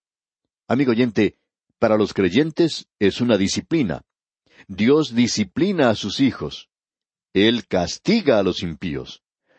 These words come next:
Y de paso, digamos que esa es la diferencia. Él trata de rehabilitar a sus hijos. Él quiere que los perdidos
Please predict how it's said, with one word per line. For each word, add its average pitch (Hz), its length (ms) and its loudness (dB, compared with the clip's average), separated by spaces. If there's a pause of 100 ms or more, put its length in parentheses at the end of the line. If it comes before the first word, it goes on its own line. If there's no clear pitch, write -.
(180)
Y 92 80 -2
de 87 80 2
paso, 131 340 0
digamos 113 480 0
que 98 320 -2
esa 135 320 2
es 117 140 0
la 107 80 0
diferencia. 110 640 -2 (560)
Él 147 240 0
trata 139 320 2
de 117 180 4
rehabilitar 117 720 2
a 120 60 2
sus - 260 -8
hijos. 131 400 -6 (500)
Él 95 200 -2
quiere 113 240 2
que 110 80 -4
los 98 160 -4
perdidos 107 540 -2